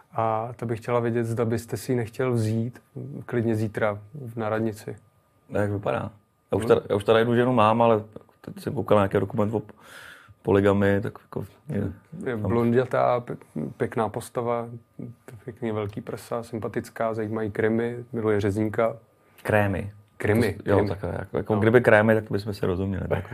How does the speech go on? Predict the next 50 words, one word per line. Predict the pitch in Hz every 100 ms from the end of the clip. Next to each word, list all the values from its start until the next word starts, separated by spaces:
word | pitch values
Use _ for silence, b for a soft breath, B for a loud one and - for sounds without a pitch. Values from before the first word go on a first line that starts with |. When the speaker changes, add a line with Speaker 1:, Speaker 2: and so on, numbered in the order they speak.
| -
Speaker 2:
jako | 104
jsem | - 92
velký | 95 -
fanoušek | 95 95 95 107
do | 95
krémů, | 98 98 92 95 92
ale, | 90 - B B B B B B B B
ale | 107
říkám, | 101 104
jako | 98 113
už | 107
jsem, | 110 101 95 - _ _ -
už | - -
mám | 98 90
asi | - - 87 -
zab-, | 87 85
zabráno, | 95 90 90 92 87
no, | 80 82
takže | 90 104
Speaker 1:
Nic, | 101
tak | - 101
bude | 104
s-, | 104 - -
s-, | - - 104
Speaker 2:
tak |
bude | 113 107
Speaker 1:
smutná | - 104
Speaker 2:
smutná. | - -
Speaker 1:
zklamaná. | 110 107 - - -
Speaker 2:
Ale | 101
tak | 104
můžete | 107 107
vy | 92 90
třeba | 95
zkusit, | 92 98 95 90
já |
musím | 92 95 -
Speaker 1:
Ne, | 113 113
já | 110
jsem | 120 110
taky | 104 120 104 107
Speaker 2:
Jo. | 87 90
Speaker 1:
ukroužkovaný. | 98 117 101 - 107 104
Speaker 2:
Hm. | 87 - _ B B B B B B B B B B B -
Tak | 92
to | -
jsme | 101
skončili | 92 90 82 92
docela | -
smutně, | 95 92 107